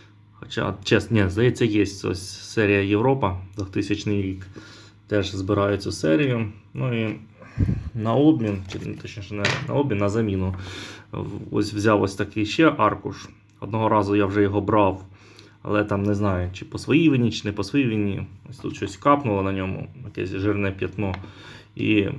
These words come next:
залишилися сліди, хоча я ось теж дивлюсь, щось мені тут теж дещо не подобається. Ну добре, це вже таке як брак клею, якісь жовті п'ятна бачу. Хоча вчора от вечором дивився, нічого не бачив. Ну, а там,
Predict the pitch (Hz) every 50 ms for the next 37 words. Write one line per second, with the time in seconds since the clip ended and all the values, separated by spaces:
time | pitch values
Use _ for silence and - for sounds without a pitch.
0 | 98 - - - - - - - - - - - - - - _ _ _ _ -
1 | - - 110 107 107 104 - 131 113 107 107 - 104 - - 123 120 107 104 101
2 | - 98 - - 107 107 101 - - - 113 104 95 95 101 104 113 123 117 -
3 | - - 104 - 113 104 107 104 104 - 98 - - 101 98 95 95 104 101 -
4 | - 101 101 98 95 98 107 104 123 147 156 143 120 110 104 104 - - 101 98
5 | - - - - - - - - - _ _ - 147 139 127 110 98 98 101 -
6 | - 104 101 107 104 101 98 - - - - _ - - - 113 110 101 101 -
7 | - - 107 104 - - - - - 113 123 139 151 139 117 101 98 98 101 98
8 | 95 - - - - - 107 101 101 104 107 104 - - - - 101 98 95 -
9 | 107 101 95 120 131 139 139 - 101 95 92 - - - - - - - - -
10 | - - - - _ _ - - - 107 101 - - 143 143 135 131 117 101 101
11 | - - - - - 104 113 120 123 123 117 107 104 101 104 104 127 131 131 -
12 | 101 98 101 98 98 - 120 123 120 117 104 104 104 95 95 - - 101 - -
13 | - - - 113 117 113 - 104 104 - 117 110 104 95 -